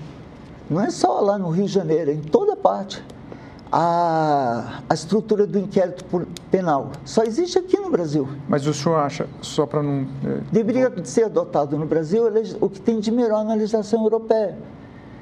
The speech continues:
Speaker 1: que é o quê? Um juiz de garantia. Você,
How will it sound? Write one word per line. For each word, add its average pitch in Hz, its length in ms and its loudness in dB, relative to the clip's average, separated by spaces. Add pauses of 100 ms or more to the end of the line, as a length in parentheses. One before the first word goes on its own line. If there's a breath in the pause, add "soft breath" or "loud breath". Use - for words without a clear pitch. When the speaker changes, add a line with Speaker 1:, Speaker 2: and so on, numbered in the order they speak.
(180 loud breath)
Speaker 1:
que - 100 4
é 185 60 6
o 185 40 2
quê? 185 220 0
Um 151 140 0
juiz 196 260 2
de 202 80 -2
garantia. 202 720 2 (580 loud breath)
Você, 151 380 2